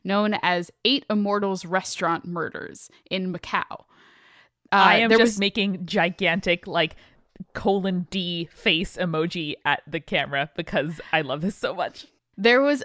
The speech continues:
Speaker 1: no cannibalism in the real murders, but there was in the movie. The other story my sister fed me when I was a child involved the subway station, specifically the Brooklyn N line.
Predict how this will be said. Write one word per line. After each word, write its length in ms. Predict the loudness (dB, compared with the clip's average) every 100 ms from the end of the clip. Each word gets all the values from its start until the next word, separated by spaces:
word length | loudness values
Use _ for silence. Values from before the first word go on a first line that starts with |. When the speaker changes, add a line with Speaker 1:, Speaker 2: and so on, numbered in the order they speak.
| 0
Speaker 1:
no 280 | 2 4
cannibalism 680 | 2 4 2 4 2 2 0
in 80 | -2
the 100 | -2
real 300 | -2 0 2
murders, 580 | 0 -6 -14 -14 -14 -12 -2
but 140 | 2
there 120 | 2
was 360 | 2 4 4 4
in 160 | -2 -2
the 60 |
movie. 580 | 0 2 2 -2 -14 -10 -4
The 100 | 2
other 220 | 4 2
story 320 | -2 0 2
my 140 | 2 0
sister 320 | -4 -6 -6
fed 340 | -2 -4 -4
me 200 | -6 -6
when 180 | -6 -4
I 140 | -2 -2
was 260 | -4 -8 -6
a 80 | -6
child 560 | -6 0 2 4 0
involved 540 | -2 -4 0 0 0 -4
the 80 | -8
subway 400 | 2 2 4 0
station, 600 | -4 -10 -12 -12 -14 -16 -20 -14
specifically 520 | -4 0 0 4 2
the 120 | 4
Brooklyn 320 | 0 0 0
N 160 | 0 0
line. 340 | -4 -14 -16